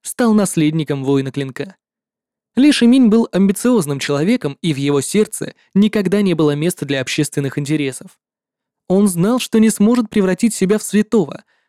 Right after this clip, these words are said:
однако это не мешало ему восхищаться Ван Дуном. «Почему все считают, что быть на моем месте —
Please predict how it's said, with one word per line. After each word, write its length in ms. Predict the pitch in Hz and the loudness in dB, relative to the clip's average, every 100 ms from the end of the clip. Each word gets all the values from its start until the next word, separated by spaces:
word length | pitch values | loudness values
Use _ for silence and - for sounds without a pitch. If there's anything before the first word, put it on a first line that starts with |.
| _ - | _ -4
однако 440 | 175 190 185 175 | 0 2 0 0
это 200 | 160 160 | 0 0
не 100 | 151 | -2
мешало 320 | 147 - 190 | -4 -2 -2
ему 340 | 139 135 143 170 | -2 -4 -4 -4
восхищаться 680 | 139 - - 147 135 143 | -4 -8 -6 -6 -6 -4
Ван 240 | 135 143 160 | -4 -4 -4
Дуном. 320 | 147 127 - _ _ _ _ _ _ _ _ _ _ _ _ _ _ | -6 -8 -16 _ _ _ _ _ _ _ _ _ _ _ _ _ _
«Почему 380 | 170 151 196 294 | -8 -2 2 2
все 160 | - 311 | 0 0
считают, 380 | 302 277 294 214 | 0 0 0 0
что 160 | 262 | 0
быть 180 | 254 254 | 2 2
на 80 | 226 | 2
моем 240 | 226 220 | 4 4
месте — 440 | 180 311 - 147 | 4 2 0 -6